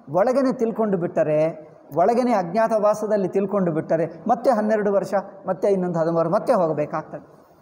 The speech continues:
ಮತ್ತೆ ಹನ್ನೆರಡು ವರ್ಷ ಅಂದ್ರೆ ಬದುಕುತ್ತಾರೋ ಅಲ್ಲವೋ, ಯಾರು ಬದುಕುತ್ತಾರೋ ಗೊತ್ತಿಲ್ಲ ಅಲ್ಲವೇ? ಅದು ಅಂದ್ರೆ ಈಗ permanent ಅಂದ ಅರ್ಥ. ಈಗ ಹೋದ್ರೆ ಈಗ ಕಾಡುಗೆ ಹೋಗೋದು, ಈಗ ದುರ್ಯೋಧನನೇ ರಾಜ permanent, ಅದು ಅವನಿಗೆ ಬೇಕು.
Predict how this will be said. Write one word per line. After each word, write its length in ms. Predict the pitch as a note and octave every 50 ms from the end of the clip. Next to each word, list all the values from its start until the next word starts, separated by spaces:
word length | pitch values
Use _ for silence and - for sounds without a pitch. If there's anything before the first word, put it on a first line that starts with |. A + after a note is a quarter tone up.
| _ - - - - - - - - - - - - - - - - - - - - - - - - - - - - - - - - - - - - -
ಮತ್ತೆ 280 | - - - - G#3+
ಹನ್ನೆರಡು 360 | G#3 G3 F#3 F#3 F3+ F3+ E3+
ವರ್ಷ 200 | F3 E3+ E3+ -
ಅಂದ್ರೆ 220 | F3+ E3+ E3+ E3+ F3
ಬದುಕುತ್ತಾರೋ 560 | D#3+ E3 E3 - - - - - E3 E3 E3
ಅಲ್ಲವೋ, 220 | D#3+ D3+ D3+ D3+
ಯಾರು 200 | D3 D3 D3 D#3
ಬದುಕುತ್ತಾರೋ 520 | D3 D3 C#3+ - - E3 - - D3 D3 D3
ಗೊತ್ತಿಲ್ಲ 340 | C#3 - - - A#2+ G2+ - - - - - - - - - - - - - - - - - - - - - - - - - - - - - - -
ಅಲ್ಲವೇ? 280 | D#3 D#3+ D#3 C3+ A#2 - - - - - - - - - - - - - -
ಅದು 240 | E3+ G3+ F#3+ A3+ - F#3+ - - - - F#3
ಅಂದ್ರೆ 200 | A3+ A#3 B3 B3
ಈಗ 60 | A#3+
permanent 520 | F#3+ G#3+ G3+ G#3 A3 A3+ A3 A3 G#3 -
ಅಂದ 180 | G#3 F#3+ F#3 F3
ಅರ್ಥ. 200 | D#3+ - - -
ಈಗ 200 | D3 C#3+ D3+ D3+
ಹೋದ್ರೆ 280 | E3 E3 F3 F#3 F#3+
ಈಗ 100 | G3 G#3+
ಕಾಡುಗೆ 420 | A#3 - - F#3+ F#3 F3+ F3 F#3+ G3+
ಹೋಗೋದು, 360 | E3+ D#3+ E3 D#3+ F3 F3 G3
ಈಗ 60 | B3 C4
ದುರ್ಯೋಧನನೇ 580 | A3+ F3 F#3 F3+ F#3 F3 D#3+ D#3+ D#3 D#3+ A3
ರಾಜ 220 | A3+ F#3+ D3 D3 D#3
permanent, 500 | D3 D#3 C#3+ C3+ C3+ C3 B2+ A#2 A#2 - - - - - - - - - - - - - - - - - - - - - -
ಅದು 180 | G3 G3+ B3
ಅವನಿಗೆ 300 | A#3 F#3 F3 E3 D#3+ D#3
ಬೇಕು. 280 | D3+ D3+ D#3+ - -